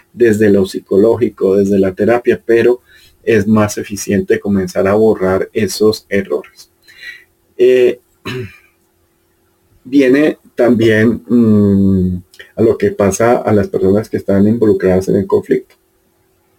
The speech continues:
y a los animales. María Teresa o mi sobrina, mm, la hija de María Teresa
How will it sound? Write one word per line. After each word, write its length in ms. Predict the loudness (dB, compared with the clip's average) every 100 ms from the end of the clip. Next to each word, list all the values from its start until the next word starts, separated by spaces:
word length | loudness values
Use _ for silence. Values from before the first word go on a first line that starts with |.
| _ _ _ _ _ _ _ _ _ _ _ _ _ _ _ _ _ _ -4
y 60 |
a 100 | 0
los 180 | 0 2
animales. 560 | 2 2 2 0 -2 -12 _ _ _ _ _ _ _ _ -18 -6
María 420 | -2 0 0 0
Teresa 400 | 0 0 0 2
o 240 | 2 2 0
mi 120 | -2
sobrina, 520 | -2 -2 0 0 -4 _ -20 -20 -20 -20 -20 _ -12
mm, 680 | -6 -4 -4 -4 -6 -8 -12 -20 _ -4
la 200 | -2 -2
hija 180 | -4
de 40 | -2
María 200 | -2 0
Teresa 500 | 0 0 0 -4